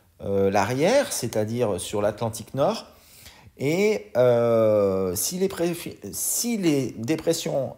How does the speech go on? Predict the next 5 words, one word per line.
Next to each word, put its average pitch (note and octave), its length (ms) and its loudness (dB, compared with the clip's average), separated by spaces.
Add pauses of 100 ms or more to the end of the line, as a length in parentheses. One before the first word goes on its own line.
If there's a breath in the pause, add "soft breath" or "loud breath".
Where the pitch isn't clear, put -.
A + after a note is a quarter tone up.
(180)
s'évacuent D#3 600 -2
relativement C#3 680 -2
rapidement, A#2 600 -2 (680 loud breath)
eh A#2+ 100 -2
bien, D3+ 400 2